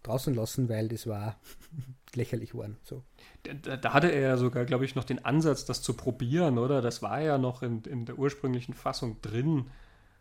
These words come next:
Speaker 2: vom Drehbuch.
Speaker 1: Kann
Speaker 2: Und dann
Speaker 1: sein.
Speaker 2: haben sie das rausgeschmissen. Also
Speaker 1: Mhm.
Speaker 2: er hätte, glaub ich, sogar noch irgendwie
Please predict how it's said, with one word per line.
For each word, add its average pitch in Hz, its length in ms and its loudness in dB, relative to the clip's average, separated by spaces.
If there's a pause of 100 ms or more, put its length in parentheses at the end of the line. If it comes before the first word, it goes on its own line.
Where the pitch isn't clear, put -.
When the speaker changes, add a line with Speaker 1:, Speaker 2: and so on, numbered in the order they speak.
(100)
Speaker 2:
vom 113 240 -2
Drehbuch. 117 440 0
Speaker 1:
Kann 113 260 -2
Speaker 2:
Und 113 80 0
dann 110 80 0
Speaker 1:
sein. 117 40 2
Speaker 2:
haben 123 160 6
sie 135 60 4
das 117 180 2
rausgeschmissen. 117 840 -2
Also 104 200 -4
Speaker 1:
Mhm. - 60 -2
Speaker 2:
er - 80 -6
hätte, 139 240 4
glaub 123 160 6
ich, 117 80 2
sogar 120 240 2
noch 123 220 2
irgendwie 123 460 2